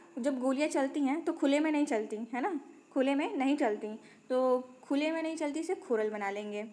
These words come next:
गोलियाँ, मंगोलिया में गोलियाँ आ रहा है ना, तो गोलियाँ खुले में नहीं चलती, तो क्या हो जाएगा? स्टेट ग्रेट खुरल, या फिर खुरल याद रखिए, इतना ही काफ़ी है। उसके बाद ईरान, ईरान का भी देखिए यहाँ मजलिस है। तो देखिए जब इसने देखा, ईरान ने देखा, ईरान क्या होने लगा? रोने लगा। ईरान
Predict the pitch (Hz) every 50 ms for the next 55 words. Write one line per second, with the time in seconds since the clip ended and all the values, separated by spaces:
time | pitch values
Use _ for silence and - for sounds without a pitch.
0 | - - 220 226 226 226 226 254 262 311 - - - - - - _ - 226 220
1 | 220 220 220 233 247 254 254 240 233 226 240 254 247 247 247 269 330 440 - -
2 | - - - - 247 233 240 240 262 285 285 - 262 247 254 277 277 269 269 277
3 | 254 240 240 285 339 440 403 294 - 247 240 247 240 254 247 240 247 262 311 339
4 | - - 226 233 240 226 220 254 359 - - - - - - - 214 208 208 202
5 | 208 220 - 370 427 - - 302 254 247 247 208 180 190 196 196 196 269 262 247
6 | - 202 196 - 180 170 - - 190 196 214 - - - - - - - 285 294
7 | 302 311 349 349 339 - 294 285 269 262 285 330 330 254 254 262 254 262 285 302
8 | 285 285 262 254 254 269 277 277 269 269 254 233 220 226 240 262 262 277 247 262
9 | - - - - - - 339 254 262 247 240 208 - - - - - 247 247 294
10 | 294 285 - - - - - 277 269 - 311 330 320 277 226 - 233 254 359 -
11 | - 233 254 240 233 254 285 294 277 240 240 240 - - 262 247 247 262 294 311
12 | 320 311 269 240 240 240 247 247 254 247 247 254 254 240 202 190 190 202 226 -
13 | - - - - 220 226 220 214 269